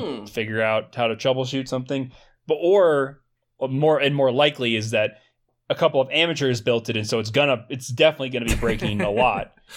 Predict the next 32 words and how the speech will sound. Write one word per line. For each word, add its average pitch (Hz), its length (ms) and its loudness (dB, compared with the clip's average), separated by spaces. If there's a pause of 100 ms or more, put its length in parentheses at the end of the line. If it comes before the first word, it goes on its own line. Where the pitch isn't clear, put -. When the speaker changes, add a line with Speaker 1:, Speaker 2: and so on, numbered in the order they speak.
(260)
Speaker 2:
Um, 101 520 -2 (400)
so 98 340 -2
yeah, 110 200 -2
it's 107 160 -4
one 135 140 2
of 139 80 -2
the, 131 220 -6 (140)
<coughs> 277 180 0
excuse 175 380 -2
me, 110 200 -6
one 156 180 4
of 175 40 6
those. 139 280 2
It's 135 160 -6
probably 143 420 2 (100)
more 127 200 0
likely 117 240 -2
the 104 60 -4
latter, 95 360 -2
is 95 100 -6
that 101 140 -2 (160)
Speaker 1:
Yeah. 113 260 -2
Speaker 2:
it 156 60 -8
will 180 160 2
be 175 100 0
breaking 139 340 0
a 117 60 2
lot, 151 240 2
but 147 120 0
we 147 200 -2
will 143 160 0
have 131 260 -2